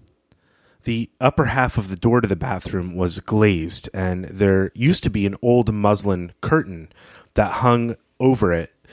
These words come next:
uh, to cover the view into the bathroom, but that had long since gone, and so it was easy to look through the glass. So Stephen looks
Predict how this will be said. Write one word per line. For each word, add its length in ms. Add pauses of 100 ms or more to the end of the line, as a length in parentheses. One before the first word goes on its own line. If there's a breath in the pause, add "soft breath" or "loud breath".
(440 loud breath)
uh, 260
to 120
cover 320
the 100
view 320
into 280
the 80
bathroom, 560 (100)
but 140
that 340 (140)
had 200
long 360
since 480
gone, 560
and 160
so 160
it 40
was 200
easy 380
to 140
look 440
through 200
the 80
glass. 460 (460)
So 360
Stephen 540 (100)
looks 440